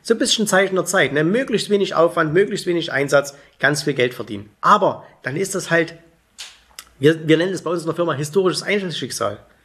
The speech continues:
Das passiert halt einfach nicht. Das ist eben so extrem die Ausnahme. Deine Chance, sowas zu erwischen, liegt so, so gering. Wenn ich dir jetzt sagen würde, „Hey, wir bauen mal deine Altersvorsorgung,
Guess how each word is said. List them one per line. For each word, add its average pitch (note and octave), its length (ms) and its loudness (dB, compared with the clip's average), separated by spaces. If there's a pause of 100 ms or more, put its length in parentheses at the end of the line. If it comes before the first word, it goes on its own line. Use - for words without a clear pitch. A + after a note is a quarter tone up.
(120)
Das D3 260 0
passiert G#3 640 2
halt F#3+ 260 -6
einfach C3 440 -2
nicht. A2+ 300 -8 (380)
Das D3 160 0
ist G#3+ 200 -2
eben F#3 220 0
so G#3+ 440 2
extrem G3+ 600 -2
die E3+ 140 -2
Ausnahme. D#3+ 520 2
Deine D3 220 2
Chance, G#3 540 0
sowas A#3 400 2
zu F#3 120 -4
erwischen, E3+ 360 -2 (320)
liegt E3+ 320 -4 (100)
so, G#3 400 2
so F#3 240 -2
gering. E3+ 400 -2 (600)
Wenn E3+ 120 4
ich A3 140 -6
dir A3+ 140 4
jetzt F#3+ 180 4
sagen G3+ 260 4
würde, D#3 140 0
„Hey, G3 400 2 (340)
wir D3+ 180 4
bauen G#3+ 240 4
mal G3+ 180 2
deine G#3 360 2
Altersvorsorgung, B2 1000 -2